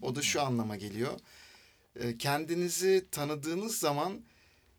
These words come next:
Speaker 1: biraz daha farklı yaklaşabiliyorsunuz olaylara. Bunu şuraya bağlayacağım. Yani tamam biz hep sistemi eleştiriyoruz, kapitalizmi eleştiriyoruz.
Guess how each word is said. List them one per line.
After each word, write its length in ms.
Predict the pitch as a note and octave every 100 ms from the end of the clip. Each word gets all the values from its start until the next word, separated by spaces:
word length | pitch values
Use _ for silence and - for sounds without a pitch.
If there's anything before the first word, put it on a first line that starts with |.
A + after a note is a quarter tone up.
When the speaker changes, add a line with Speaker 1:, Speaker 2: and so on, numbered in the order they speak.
| _
Speaker 1:
biraz 460 | A2+ E3+ G3+ F#3+ E3+
daha 240 | F3+ F#3
farklı 760 | F3+ - D#3+ D3+ - E3 E3+ D#3+
yaklaşabiliyorsunuz 960 | - C#3 C#3+ C3+ C#3+ C3 C3 B2 G#2 F#2
olaylara. 500 | F#2+ F#2 F2+ - F2+ E2
Bunu 240 | - D3+ G#3
şuraya 400 | - G3 G#3+ C#3+
bağlayacağım. 520 | A#2 A2+ A2+ C3 C#3
Yani 180 | C#3 C#3
tamam 240 | D3+ C#3+
biz 160 | C#3 C3+
hep 120 | D3+
sistemi 440 | - B2+ - C3 B2+
eleştiriyoruz, 760 | B2 B2 - B2+ B2 B2+ B2+
kapitalizmi 680 | - A2+ A#2 G#2+ A2+ A2+ B2
eleştiriyoruz. 880 | B2+ B2+ A#2+ - B2+ B2+ B2+ C3 A#2+